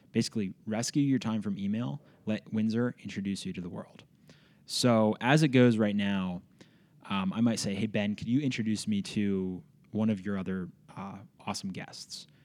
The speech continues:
You would reach out to them, "Hey, this guy Connor wants to meet you." They'd get back to you. You'd connect me to them. And that's a lot of work for you.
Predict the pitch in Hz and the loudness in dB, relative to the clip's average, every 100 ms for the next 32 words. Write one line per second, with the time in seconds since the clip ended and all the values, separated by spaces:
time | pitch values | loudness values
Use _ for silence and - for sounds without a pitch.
0 | _ 113 147 139 131 120 107 101 104 104 | _ 8 10 12 10 6 0 -2 -2 -2
1 | 120 139 131 139 131 - 107 110 107 98 | -2 -2 -2 -4 -6 -6 -4 -2 -4 -6
2 | 98 95 95 92 90 - _ - 131 123 | -6 -6 -6 -6 -8 -14 _ -2 2 2
3 | 110 104 - 98 98 95 - 104 113 104 | 2 -2 -8 -6 -4 -4 -6 -2 -2 -2
4 | - 120 101 - 101 92 92 - 87 - | -4 -2 -2 -4 -4 -4 -8 -10 -10 -6
5 | 120 139 123 101 101 104 95 92 - 95 | -4 0 2 2 0 -2 -4 -8 -8 -10
6 | 92 110 170 | -6 -6 -6